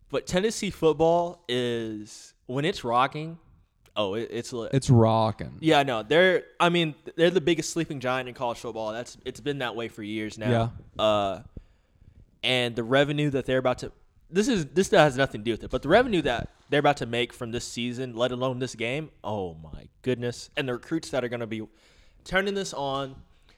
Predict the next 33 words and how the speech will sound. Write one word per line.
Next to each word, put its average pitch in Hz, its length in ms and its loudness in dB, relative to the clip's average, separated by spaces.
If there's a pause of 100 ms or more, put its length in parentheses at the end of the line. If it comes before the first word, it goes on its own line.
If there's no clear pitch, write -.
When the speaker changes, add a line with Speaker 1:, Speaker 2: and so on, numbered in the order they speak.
(160)
Speaker 1:
they're 135 120 2
looking 151 280 2
at 127 180 0
these 131 260 -2
Big 127 200 0
Twelve 127 260 0
teams, 120 280 -6
they're 117 80 -6
looking 131 240 -6
at 120 140 -4
other 117 180 -2
S 113 200 -8
E 117 40 -10
C 117 180 -8
teams. 110 600 -10 (120)
They're 120 100 -6
gonna 123 100 -6
turn 135 180 -6
this 123 160 -8
on, 117 280 -6
and - 80 -10
they're 120 60 -6
gonna 117 120 -10
see 120 300 -8
the 113 100 -8
way 107 160 -2
Neyland 104 280 -10
Stadium 110 420 -8
is. 120 260 -6 (840)
They're 135 200 2
gonna 143 160 4
be 131 100 0
like 104 420 -2